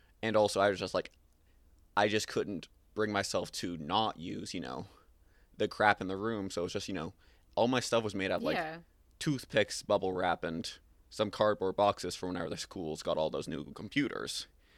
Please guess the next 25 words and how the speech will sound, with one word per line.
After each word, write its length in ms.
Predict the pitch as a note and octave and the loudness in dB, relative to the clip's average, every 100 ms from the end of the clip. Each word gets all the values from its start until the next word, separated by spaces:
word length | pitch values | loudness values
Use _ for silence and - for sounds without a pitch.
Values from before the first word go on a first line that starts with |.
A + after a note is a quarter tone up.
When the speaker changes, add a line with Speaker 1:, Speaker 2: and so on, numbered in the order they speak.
| _ - | _ -4
Speaker 1:
And 120 | A2+ | 4
that 100 | G#2+ | 6
was, 240 | F#2+ - | 6 0
like, 220 | G2 F#2 F3+ | -4 -4 -2
my 0 | |
Speaker 2:
Yeah. 200 | E2+ A#2 | 0 0
Speaker 1:
entire 500 | E3 E3+ - - - | 0 -2 0 0 -2
portfolio. 800 | - - C#3 B2 - - A1+ - - - - - | -6 -4 -2 -2 -4 -8 -10 -12 -20 -20 -20 2
But 160 | A#2+ | 2
now, 260 | A2+ A#2+ B2 | 4 4 4
since, 260 | - A#2 A2+ | 2 0 0
like, 120 | G#2+ | 0
I'm 180 | G#2 G2 | 0 2
making 360 | G2+ - A2 | 0 0 -2
with 120 | G2 E2+ | -2 -6
this 120 | F2 | -4
plastic 340 | G2 A#2 A2+ | 2 2 0
stuff, 200 | - F#2+ | -4 -4
there's, 220 | - F2 G2+ | -4 -6 -2
like, 260 | G2+ - | -4 -4
genuinely, 420 | - F#2+ G#2+ G2+ G2 | -4 -4 -4 -6 -2
like, 160 | F2 F2 | -2 0
that 180 | F#2 | -2
sort 180 | - G2+ | 0 -2
of 280 | F#2 - - | -2 -6 -20